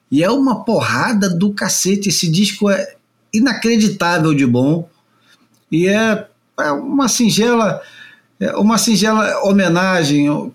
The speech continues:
que, que nós fazemos a, a, ao Congo e aos congoleses. E o João tem até uma frase linda que o Luiz Antônio Simas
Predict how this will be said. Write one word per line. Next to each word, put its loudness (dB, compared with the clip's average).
que, -4
que -2
nós 0
fazemos 0
a, -2
a, -2
ao 0
Congo 2
e 4
aos 0
congoleses. 0
E 2
o 0
João 0
tem -2
até -2
uma 0
frase 0
linda 2
que -6
o 2
Luiz 2
Antônio 0
Simas -2